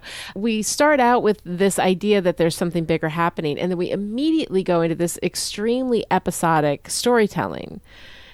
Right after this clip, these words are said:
you know, um, where they have a little adventure and then everybody's back on the plane at the end and it's all safe, you know, and it's all fine. And then they're gonna have another adventure and it's all gonna reset at the end of every story, at the end of every episode, you know.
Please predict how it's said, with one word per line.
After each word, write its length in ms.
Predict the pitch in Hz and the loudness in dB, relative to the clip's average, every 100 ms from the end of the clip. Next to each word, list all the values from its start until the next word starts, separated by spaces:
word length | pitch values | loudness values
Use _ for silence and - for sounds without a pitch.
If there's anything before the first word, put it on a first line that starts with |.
| - | -2
you 160 | 196 | 2
know, 380 | 190 170 165 165 | 4 4 2 2
um, 400 | 113 170 165 165 | 2 2 2 0
where 200 | 170 170 | 2 2
they 160 | 180 185 | 2 0
have 260 | 185 208 | 2 -2
a 40 | 208 | 0
little 260 | 214 208 | -2 0
adventure 500 | 220 202 208 202 180 | 0 0 -2 -2 -2
and 140 | 180 165 | 0 0
then 100 | 170 | 0
everybody's 420 | 170 170 160 170 | 0 0 0 0
back 280 | - 160 - | 2 0 0
on 100 | 151 | -2
the 60 | |
plane 340 | 147 143 147 147 | -4 -4 -4 -4
at 80 | 156 | -4
the 140 | 151 | -4
end 180 | 147 147 | -2 -2
and 100 | 147 | -2
it's 120 | 156 | -2
all 220 | - 143 151 | -2 -2 -2
safe, 560 | - 123 - - - | -4 -4 -6 -10 -12
you 140 | - 175 | -4 0
know, 140 | 156 | 2
and 80 | 156 | 0
it's 120 | 165 | 0
all 140 | 151 156 | 0 0
fine. 400 | - 156 147 151 | 2 0 0 -2
And 100 | 160 | -2
then 100 | 165 | -2
they're 100 | 196 | 0
gonna 160 | 220 | 0
have 180 | 214 214 | 2 2
another 360 | 220 220 220 226 | 2 2 4 4
adventure 560 | 208 185 175 - 151 | 4 2 0 0 0
and 100 | 147 | 0
it's 100 | 151 | -2
all 160 | 165 156 | 0 0
gonna 360 | 160 156 147 139 | 0 0 -2 -4
reset 760 | 165 185 220 - - 190 156 - | -6 -4 -2 -2 0 2 2 -2
at 140 | 170 | -4
the 140 | 170 | -2
end 300 | - 175 160 | -2 0 0
of 100 | 160 | -4
every 280 | - 135 - | -4 -6 -6
story, 500 | 156 - 98 82 80 | -8 -6 -6 -6 -6
at 140 | 104 - | -4 -4
the 100 | 147 | -2
end 160 | 165 | 0
of 80 | 160 | 0
every 280 | 156 147 135 | 0 0 -4
episode, 540 | 135 - - - - - | -4 -8 -8 -10 -10 -4
you 100 | 170 | -2
know. 220 | 156 | 0